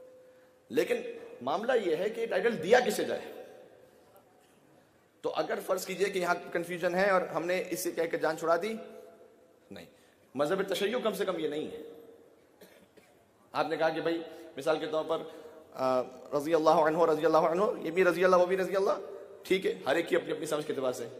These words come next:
हम कहते हैं, "ऐसे इस्लाम का हो गया, इन्ना लिल्लाह।" नहीं। हमें ये देखना पड़ेगा कि जो हुजूर ने क्राइटेरिया दिया, वो क्या दिया?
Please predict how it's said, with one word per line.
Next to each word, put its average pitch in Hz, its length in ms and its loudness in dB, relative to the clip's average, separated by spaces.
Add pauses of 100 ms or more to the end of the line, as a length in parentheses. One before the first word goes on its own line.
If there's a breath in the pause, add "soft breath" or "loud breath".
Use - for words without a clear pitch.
(580)
हम 156 80 -4
कहते 170 220 2
हैं, 165 80 4
"ऐसे 160 80 -2
इस्लाम 151 280 -4
का 151 100 -2
हो 127 120 0
गया, 123 140 -2
इन्ना 107 160 -4
लिल्लाह।" - 360 -8 (1700)
नहीं। - 100 -20 (640 soft breath)
हमें 175 200 2
ये 254 100 4
देखना 196 240 8
पड़ेगा 165 420 8
कि 220 160 4
जो 170 320 0
हुजूर 247 400 2
ने 269 140 4
क्राइटेरिया 208 520 6
दिया, 175 180 2
वो 165 100 2
क्या 165 140 2
दिया? 175 220 -2